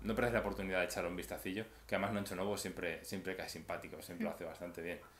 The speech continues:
Eh, como decíamos, mañana vamos a, a volver con más películas, como llevamos haciendo todos hasta estos días durante el festival con el diario. Eh, anunciamos ya que el domingo dieciocho a las seis en directo aquí en YouTube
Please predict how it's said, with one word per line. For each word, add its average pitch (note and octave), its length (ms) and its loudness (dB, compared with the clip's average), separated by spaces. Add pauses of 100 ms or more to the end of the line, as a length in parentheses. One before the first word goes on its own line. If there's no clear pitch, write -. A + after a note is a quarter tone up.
(360)
Eh, G#2 280 6
como G2+ 200 2
decíamos, C3 640 4
mañana A2 460 4 (720)
vamos F#2+ 320 4
a, F2 420 2
a E2+ 260 -2
volver F2 380 2
con E2 100 -2
más E2+ 140 0
películas, B2+ 400 -2
como F2 180 -6
llevamos F2 220 -2
haciendo E2+ 200 -6
todos E2 140 -4
hasta D#2 500 -2
estos F2 240 -6
días G2 200 0
durante E2+ 280 0
el D#2+ 60 -8
festival F#2 440 2
con F#2+ 140 0
el F2 80 0
diario. F2+ 340 4 (460)
Eh, G#2 160 8
anunciamos A2 540 6
ya A#2 160 8
que A#2 100 6
el G2+ 100 4
domingo G#2 340 4
dieciocho F#2+ 640 0 (420)
a G2 140 6
las F2+ 180 6
seis G2+ 360 6
en F#2 140 -2
directo G2 300 2
aquí F#2+ 160 0
en F#2+ 60 0
YouTube F#2+ 380 0